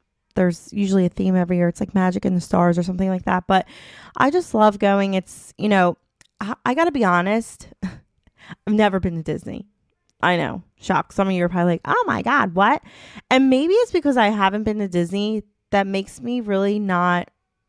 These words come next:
care too much about going to Disney. Like, I, I don't feel like my kids are missing out on anything because,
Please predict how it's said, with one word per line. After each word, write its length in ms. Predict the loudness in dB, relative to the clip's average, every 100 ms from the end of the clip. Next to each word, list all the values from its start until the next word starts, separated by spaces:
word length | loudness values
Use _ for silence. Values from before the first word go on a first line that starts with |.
| _ _ -6
care 280 | -2 0
too 240 | -2 -4 -2
much 680 | 0 -2 -6 -14 -18 -20 _ _ _ -4
about 280 | 0 0 0
going 300 | -2 -2 -4
to 100 | -4
Disney. 460 | -4 -4 -12 -14 _ _ _ -4
Like, 140 | 0
I, 300 | 2 2 0
I 40 |
don't 300 | 0 0 -2
feel 160 | -2 0
like 160 | 0 -4
my 120 | -8
kids 200 | -8 -6
are 60 |
missing 320 | -6 -6 -4 0
out 160 | 0
on 100 | 2
anything 460 | 0 0 0 -2 -2
because, 480 | 0 0 0 -8